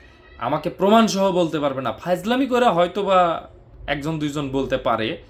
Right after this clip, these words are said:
তারপরও আমি তাদেরকে ছাড়বো না। কিন্তু কেউ বলুক যে আমার কাছে টাকা পায়, সে চাইছে, দেই নেই, কিন্তু এগুলা কি ভাই?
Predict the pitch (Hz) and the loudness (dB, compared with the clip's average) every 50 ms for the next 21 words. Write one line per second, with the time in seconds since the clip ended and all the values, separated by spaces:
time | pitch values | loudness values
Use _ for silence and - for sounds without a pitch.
0 | - - - - 147 147 151 185 202 185 165 147 151 135 135 131 120 131 127 - | -20 -16 -4 -2 -2 0 2 2 2 2 0 2 0 0 0 0 -4 -4 -8 -6
1 | 131 120 113 117 113 117 135 180 180 - 151 139 - 139 - - - - - - | -6 -8 -6 -6 -6 -6 -6 -6 -6 -10 -12 -12 -12 -14 -16 -18 -20 -20 -20 -20
2 | - - - 202 202 185 151 156 180 202 220 240 214 - - - - - - 135 | -16 -2 2 2 4 4 4 4 4 6 6 4 2 0 -6 -16 -20 -16 -14 -12
3 | 127 131 131 127 120 117 - - - - - - 127 151 165 160 165 170 - - | -6 -4 -2 -2 -2 -4 -8 -18 -20 -18 -8 -6 0 0 2 2 0 -4 -4 -4
4 | 165 - 151 143 - 139 - - - 147 156 175 165 131 101 - - - - - | -4 0 -2 0 0 -2 -4 -2 0 2 2 4 2 2 -2 -4 -10 -20 -20 -20
5 | - - - - - 151 135 - - 170 151 147 139 - 151 147 151 160 - - | -20 -20 -20 -10 -10 -8 -8 -4 -2 0 0 0 -2 -4 -4 -4 -6 -6 -8 -14
6 | - - - - 143 135 120 120 147 147 143 139 139 135 139 165 185 - - - | -20 -20 -20 -18 -16 -14 -4 0 2 2 2 2 0 -2 -4 -6 -8 -14 -20 -20
7 | - - - - - - - - - - - - - - - - - - - - | -20 -20 -20 -20 -20 -20 -20 -20 -20 -20 -20 -20 -20 -20 -20 -20 -20 -20 -20 -16
8 | - - 277 247 214 240 226 190 - - 127 104 104 104 113 170 | -4 -2 -2 0 0 2 0 0 0 -2 -8 -6 -4 -6 -6 -6